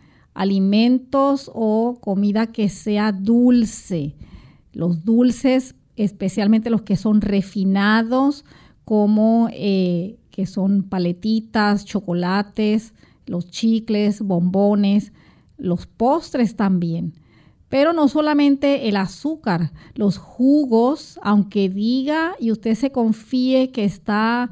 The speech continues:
escrito allí que no se le añadió azúcar, son jugos que se extraen de concentrados. Entonces, sí se concentran los azúcares y además les añaden otras sustancias para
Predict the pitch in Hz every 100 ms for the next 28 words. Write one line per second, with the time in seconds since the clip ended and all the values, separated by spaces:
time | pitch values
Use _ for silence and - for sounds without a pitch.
0 | - - - 202 202 240 233 247 226 226
1 | 247 247 233 202 202 247 233 220 214 190
2 | 190 202 214 226 196 180 - - 262 277
3 | - 320 339 - - - - - 320 320
4 | 311 302 302 311 - 262 254 285 262 -
5 | 240 233 247 247 233 226 233 262 254 247
6 | 269 302 339 311 180 175 202 208 226 220
7 | - - 302 339 339 359 294 240 226 254
8 | 247 247 262 254 214 - 202 190 - -
9 | 285 277 294 311 381 - - - _ -
10 | 277 294 285 285 302 294 277 254 269 277
11 | - 277 277 320 311 320 - - 262 247
12 | 269 262 - 240 247 254